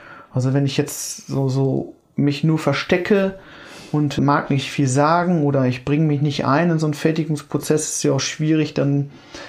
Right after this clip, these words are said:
wenn, wenn die, äh, Gesellen oder die Mita-, äh, die Arbeitskollegen dann halt ihren Job machen müssen und du hast da jemanden hinterstehen, den du alles hinterher tragen musst. Also muss schon so ein bisschen, du musst schon so ein bisschen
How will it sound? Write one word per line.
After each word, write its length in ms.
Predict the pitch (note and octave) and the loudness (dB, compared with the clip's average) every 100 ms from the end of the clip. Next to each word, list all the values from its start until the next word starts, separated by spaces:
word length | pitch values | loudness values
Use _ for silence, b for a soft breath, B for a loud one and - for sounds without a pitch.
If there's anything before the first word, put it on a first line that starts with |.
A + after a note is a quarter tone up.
| B - | B -8
wenn, 320 | C#3 C#3 C#3 C3+ | -2 0 2 2
wenn 220 | C3+ C3 | 2 0
die, 280 | B2+ B2+ B2+ | 0 0 2
äh, 200 | B2 A#2+ | 0 0
Gesellen 540 | A#2+ B2 C3+ D3 D3 | 2 2 2 2 2
oder 440 | C3 B2+ B2 A#2+ | 0 0 0 0
die 140 | B2 A#2+ | 0 0
Mita-, 440 | C3+ C#3+ C#3 B2+ | 0 0 0 0
äh, 20 | |
die 140 | B2 - | -2 0
Arbeitskollegen 680 | C3+ C#3+ - C#3 C#3+ C#3+ | 0 0 -2 0 2 2
dann 260 | C3 C3 B2+ | 0 2 2
halt 220 | B2 B2 | 0 0
ihren 140 | C3 B2+ | 0 2
Job 260 | C3+ C#3 E3 | 2 0 0
machen 300 | D3+ D3+ D3 | 0 2 0
müssen 240 | D3+ D3 | 0 0
und 80 | C#3+ | 0
du 140 | C3 | 0
hast 160 | C3+ C#3 | 0 0
da 40 | |
jemanden 300 | C3 C#3+ C#3 | 0 0 0
hinterstehen, 460 | C#3 D3 D3 D3+ C#3+ | 0 0 0 0 0
den 140 | C#3+ | 2
du 200 | D3 C#3+ C#3+ B B B - | 2 0 -2 B B B -4
alles 240 | B2+ C#3+ | 0 2
hinterher 320 | C#3+ C3+ C3 D3+ | 2 2 2 2
tragen 380 | - - C3+ | -2 -2 -2
musst. 180 | B2+ A#2 | -2 0
Also 160 | B2 B2+ | 0 0
muss 180 | C#3 D3 | 0 0
schon 220 | D#3+ D3+ | 0 2
so 80 | D3+ | 2
ein 80 | |
bisschen, 540 | D#3+ D#3+ E3 D#3+ D#3+ D#3+ B B | 0 0 2 2 2 -2 B B
du 100 | - | 0
musst 140 | D#3+ F3+ | 2 4
schon 120 | F#3 | 2
so 40 | E3+ | 2
ein 60 | |
bisschen 460 | E3+ F#3+ E3+ C#3 | 2 2 2 2